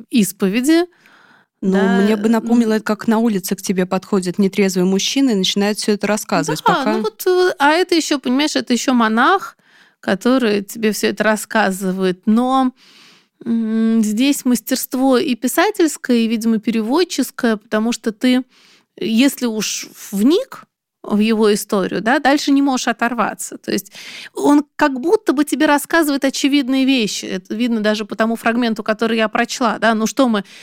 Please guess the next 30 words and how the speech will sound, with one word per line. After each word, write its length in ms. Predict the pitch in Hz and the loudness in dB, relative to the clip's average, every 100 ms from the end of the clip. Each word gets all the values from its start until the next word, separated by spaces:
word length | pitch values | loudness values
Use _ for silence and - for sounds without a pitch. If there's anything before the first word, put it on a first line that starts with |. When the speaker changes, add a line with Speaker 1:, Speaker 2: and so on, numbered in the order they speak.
| - | -4
Speaker 1:
не 140 | 233 233 | 2 2
знаем, 340 | 220 247 220 | 4 2 0
что 180 | 196 - | -4 -4
есть 380 | 214 220 - - - - | -2 -2 -4 -16 -18 -8
один 340 | 202 226 220 226 | -2 0 0 -2
человек, 440 | 233 220 202 208 | -2 -2 0 0
да, 140 | 196 214 | 0 2
рождённый 920 | 208 196 214 202 196 190 190 190 190 | 2 0 0 0 0 0 0 0 -2
в 180 | 185 190 | -4 -2
богатой 480 | 214 214 220 196 180 | 0 2 0 -2 -6
семье, 340 | - 202 202 | -4 -2 0
у 40 | 196 | -2
которого 300 | 202 214 196 | -4 -2 -4
всё 160 | - | -4
хорошо, 440 | 202 220 214 - 214 | -4 -2 -2 0 0
и 40 | |
на 60 | 214 | 2
него 240 | 226 226 233 | 2 4 2
трудится 640 | 254 240 196 180 - 190 - - _ | 2 2 0 -4 -4 -4 -6 -20 _
там 180 | - - | -8 -2
ещё 340 | 208 - 202 185 - | -2 0 -2 -2 -6
сто 260 | - - 214 | -10 -2 -2
человек, 540 | - 208 202 202 190 | 0 0 0 0 -2
да, 140 | 190 196 | -2 -2
где-то 420 | 196 180 180 - _ | -2 -4 -4 -6 _
в 40 | |
плохих 340 | 196 190 185 | -4 -4 -6
условиях 440 | 185 196 202 202 196 | -8 -2 -2 -2 -4
живущих, 500 | 220 262 370 - 240 | -2 0 0 -2 -2
но 160 | 277 | -2